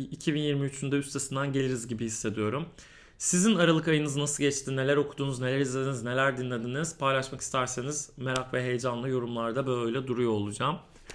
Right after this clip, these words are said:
<laughs> Orada görüşmek üzere. Önümüzdeki aylarda da görüşmek üzere.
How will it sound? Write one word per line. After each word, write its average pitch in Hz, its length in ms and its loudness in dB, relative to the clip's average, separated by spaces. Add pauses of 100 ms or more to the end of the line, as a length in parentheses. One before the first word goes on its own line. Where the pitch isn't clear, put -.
(140)
<laughs> - 500 -18
Orada 147 260 6
görüşmek 147 480 4
üzere. 123 420 0 (640)
Önümüzdeki 151 440 -2
aylarda 143 500 2
da 127 280 -2
görüşmek 113 380 -4
üzere. 117 320 -2